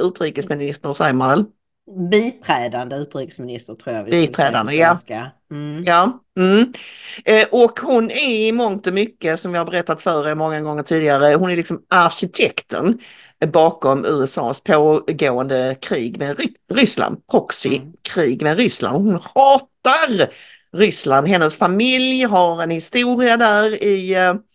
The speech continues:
Speaker 1: eh, jag minns inte exakt nu vad Jack Posobiec sa, om, om det var att de var trotskister
Speaker 2: Jo,
Speaker 1: och fick, eh,
Speaker 2: trotskister, visst,
Speaker 1: ja.
Speaker 2: och, och blev, eh, bortjagade från Sovjetunionen, för de trodde ju på fel slags kommunism.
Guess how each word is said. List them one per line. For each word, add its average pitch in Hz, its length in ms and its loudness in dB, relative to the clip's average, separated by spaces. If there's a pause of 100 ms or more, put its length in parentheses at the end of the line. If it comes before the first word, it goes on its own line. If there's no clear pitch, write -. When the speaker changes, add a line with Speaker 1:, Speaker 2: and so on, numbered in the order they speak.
(800)
Speaker 1:
eh, 156 160 -4
jag 185 140 2
minns 196 200 -2
inte 180 180 -4
exakt 160 340 -4
nu 160 120 -2
vad 151 200 -2
Jack 156 220 -4
Posobiec 139 480 -2
sa, 226 120 -2
om, 143 240 0
om 160 160 -4
det 156 80 -2
var 156 200 -2
att 143 100 0
de 147 100 -4
var 143 80 0
trotskister 226 1300 -2
Speaker 2:
Jo, 190 180 4
Speaker 1:
och 156 80 0
fick, 151 180 0
eh, 147 460 2
Speaker 2:
trotskister, 185 320 4
visst, 208 260 4
Speaker 1:
ja. 180 260 4
Speaker 2:
och, 240 260 0
och 220 360 -2
blev, 208 400 -2
eh, 196 340 2 (360)
bortjagade 185 1200 -2
från 151 500 -4
Sovjetunionen, 135 1040 -2
för - 100 -10
de 151 140 -4
trodde 165 260 -4
ju 151 80 -6
på 156 100 -6
fel 339 420 0
slags 175 440 -2
kommunism. 165 720 -2